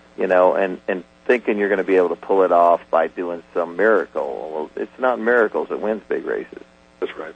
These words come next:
Speaker 1: You know, it's, it's being, uh, it's taking care of your equipment and, and not bumping into things and not knocking the corners off and, uh, uh, you know, and, and not having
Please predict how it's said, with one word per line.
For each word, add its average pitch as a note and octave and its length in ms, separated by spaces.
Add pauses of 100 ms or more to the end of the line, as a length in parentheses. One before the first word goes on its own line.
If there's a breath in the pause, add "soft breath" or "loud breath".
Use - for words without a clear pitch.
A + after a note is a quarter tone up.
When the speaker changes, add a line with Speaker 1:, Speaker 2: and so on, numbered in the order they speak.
Speaker 1:
You A#2+ 220
know, D#2+ 240
it's, F2+ 120 (600 loud breath)
it's G2 160 (100)
being, G2+ 520
uh, - 460
it's - 200
taking B2 160
care A#2+ 200
of G#2 60
your G2 80
equipment D#2+ 520 (180)
and, D#2+ 480 (440 soft breath)
and F2 220
not G#2 280 (280)
bumping E2 300
into D#2+ 200
things D2+ 440
and D#2+ 180
not F#2 320
knocking D#2+ 340
the E2 80
corners D#2 440
off D#2 360
and, D#2 280
uh, D#2 360 (680 loud breath)
uh, - 140 (200)
you G2 220
know, F2 260
and, F2+ 220
and F#2 240
not A2 240 (100)
having F#2+ 380